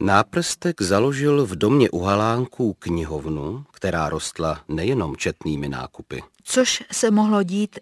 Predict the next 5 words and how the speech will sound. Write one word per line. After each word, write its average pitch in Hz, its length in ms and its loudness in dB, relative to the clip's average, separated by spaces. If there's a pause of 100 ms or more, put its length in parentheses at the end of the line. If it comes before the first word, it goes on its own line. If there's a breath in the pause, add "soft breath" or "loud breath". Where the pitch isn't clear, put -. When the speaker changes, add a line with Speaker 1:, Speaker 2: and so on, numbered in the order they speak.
(120)
Speaker 2:
díky 147 360 -4
prosperující 147 880 -2
vinopalně, 120 840 -4 (140)
Speaker 1:
ale 120 460 4
i 165 360 0